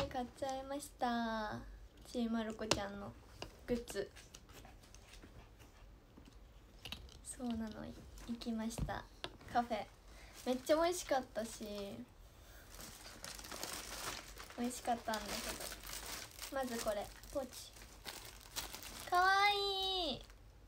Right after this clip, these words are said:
このね、ガニ股がかわいいよ。何このガニ股。ヒデじいと喋ってるまるちゃんとたまちゃんのポーチ買った。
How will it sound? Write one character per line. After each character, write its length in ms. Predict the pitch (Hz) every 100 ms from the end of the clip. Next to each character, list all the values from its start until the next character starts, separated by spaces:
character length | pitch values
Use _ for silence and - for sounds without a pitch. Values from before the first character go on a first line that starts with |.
| - -
こ 160 | - 294
の 140 | 269
ね、 240 | 262 247 220
ガ 120 | 247
ニ 160 | 339 403
股 280 | 427 440
が 120 | 415 403
か 180 | 392 359
わ 160 | 359
い 180 | 349 311
い 80 | 254
よ。 140 | 214
何 260 | 240 285 427
こ 140 | 440
の 100 | 277
ガ 80 | 233
ニ 80 | 214
股。 300 | 208 220 214 - -
ヒ 140 | - 302
デ 180 | 294 269
じ 160 | 294
い 120 | 254
と 300 | - 233 220 220
喋 300 | 233 226 226
っ 20 |
て 240 | 220 -
る 100 | 214 220
ま 120 | 226
る 120 | 214 202
ち 80 |
ゃ 60 | 190
ん 40 |
と 60 | 196
た 140 | 226
ま 100 | 196 -
ち 120 | - - - - - - 277
ゃ 60 |
ん 20 | 294
の 120 | 233
ポ 160 | -
ー 60 | 247
チ 160 | - -
買 100 | 190
っ 40 | -
た。 100 | 170